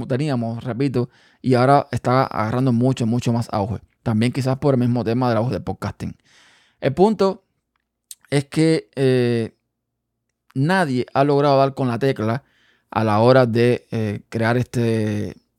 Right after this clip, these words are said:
este espacio social en el podcasting de una forma acertada, de una forma que sea de fácil acceso para todo el mundo. Hubo una aplicación que ahora mismo no recuerdo el nombre,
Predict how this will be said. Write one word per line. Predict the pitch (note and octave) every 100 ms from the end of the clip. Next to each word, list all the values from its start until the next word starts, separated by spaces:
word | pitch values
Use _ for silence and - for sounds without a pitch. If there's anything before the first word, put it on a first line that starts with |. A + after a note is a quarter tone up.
| - -
este | C3 D3
espacio | - - C3 - A#2 G#2 - _
social | - - C3 - - C#3 A#2 A2 -
en | A#2
el | A2
podcasting | - - C#3+ B2+ - A#2+ - _ _ _ _
de | B2+
una | C#3
forma | - C#3 C#3 C#3 C3+ B2+ -
acertada, | G#2+ - A#2 A2+ D3+ D3
de | B2+
una | C3
forma | C3 C3 C3+ B2+
que | B2 B2
sea | - B2+
de | A#2+
fácil | - B2 B2+ C3+
acceso | A2 - - C3+ - D3 - _ _ _ _
para | C3 B2+ A#2
todo | A#2+ A#2+
el | G#2+
mundo. | A#2+ A#2 G2+ - _ _ _ _
Hubo | C#3 D#3
una | D3
aplicación | C3+ B2 A#2 C3+ C3+
que | B2
ahora | B2+
mismo | C3 B2
no | A#2+
recuerdo | A2+ G#2+ A#2+ G#2
el | G2+
nombre, | A2+ B2 C3+